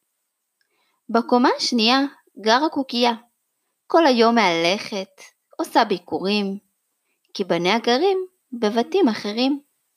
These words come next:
בקומה השלישית חתולה כושית, נקייה, מגונדרת,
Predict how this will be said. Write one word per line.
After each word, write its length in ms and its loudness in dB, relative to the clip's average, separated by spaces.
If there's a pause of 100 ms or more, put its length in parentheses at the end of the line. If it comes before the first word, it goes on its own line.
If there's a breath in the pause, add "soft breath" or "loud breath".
(1200 loud breath)
בקומה 420 2
השלישית 680 -2 (120)
חתולה 580 2
כושית, 560 -6 (540)
נקייה, 840 -2 (260)
מגונדרת, 960 -2